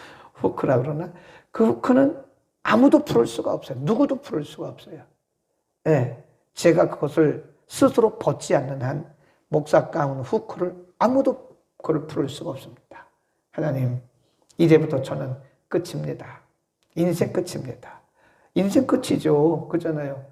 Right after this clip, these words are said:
그냥 나는 죽는 거고, 목사 한 손 받는 난 저는 죽은 거예요. 그리고 십자가를 지고 예수님을 따라가야 되니까, 이 제자의 삶을 살아야 되니까 나는 그 순간 죽은 거예요.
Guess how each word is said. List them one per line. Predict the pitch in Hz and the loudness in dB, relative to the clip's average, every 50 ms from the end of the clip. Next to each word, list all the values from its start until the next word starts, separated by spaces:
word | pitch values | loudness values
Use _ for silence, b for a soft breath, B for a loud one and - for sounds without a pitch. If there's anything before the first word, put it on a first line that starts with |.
| b b b b b b b b b b b b | b b b b b b b b b b b b
그냥 | - 208 214 254 247 208 160 - | 0 4 4 4 4 4 0 -2
나는 | 165 180 220 240 226 - | -2 -2 -2 -2 -4 -8
죽는 | - - 165 175 208 214 208 | -8 -6 -4 -2 -2 -2 -4
거고, | 165 147 131 - - | -6 -8 -8 -8 -6
목사 | 147 180 180 - 220 190 | -4 -4 -4 -2 -2 -2
한 | 190 185 | -2 -4
손 | - - - | -8 -10 -10
받는 | - - 160 170 190 202 | -8 -6 -4 -4 -4 -4
난 | 202 190 190 | -6 -8 -6
저는 | - 156 156 165 156 | -4 -4 -4 -4 -4
죽은 | - - 135 120 139 151 165 | -6 -8 -6 -4 -4 -4 -4
거예요. | - 143 127 120 120 120 120 117 113 - - - _ _ _ _ _ _ - | -4 -6 -8 -8 -10 -12 -14 -14 -16 -18 -20 -20 _ _ _ _ _ _ -2
그리고 | - 160 151 147 170 196 208 196 - - - - _ _ _ | 0 0 2 4 2 2 2 0 -8 -12 -14 -20 _ _ _
십자가를 | - - - - - - - 190 170 156 151 151 156 | -12 -6 -6 -6 -2 2 4 4 6 4 2 0 -2
지고 | - - 147 139 143 143 139 | -4 -6 -2 -2 0 0 0
예수님을 | 147 151 147 - 135 131 131 131 135 - | -2 -4 -4 -6 -10 -8 -8 -8 -8 -4
따라가야 | 175 175 170 156 143 131 123 123 | -2 0 0 0 0 0 -4 -4
되니까, | 127 127 123 127 120 - - 180 175 139 113 110 B B B B B B B B B - | -6 -8 -10 -10 -10 -8 -6 -4 -4 -4 -4 -6 B B B B B B B B B -8
이 | - - | -8 -6
제자의 | - - 147 143 175 175 160 151 139 | -2 -2 0 4 6 6 6 6 2
삶을 | - - 165 160 139 131 | 0 -4 -4 -4 -4 -4
살아야 | 123 - 160 156 160 - - | -4 -2 0 0 0 0 -2
되니까 | - 147 139 135 131 - - - 127 123 143 185 - b b b b b b b b b | -4 -8 -10 -10 -12 -12 -10 -8 -6 -6 -6 -8 -10 b b b b b b b b b
나는 | - 156 185 - - - - | -4 -4 -4 -4 -6 -8 -8
그 | - - 175 | -6 -4 -4
순간 | - - - 247 214 208 - | -4 -6 -6 -4 -4 -4 -4
죽은 | - - 151 156 185 208 | -4 -2 0 0 2 2
거예요. | - 254 208 147 131 156 196 214 127 - - | 2 2 2 2 0 0 -2 -4 -6 -10 -14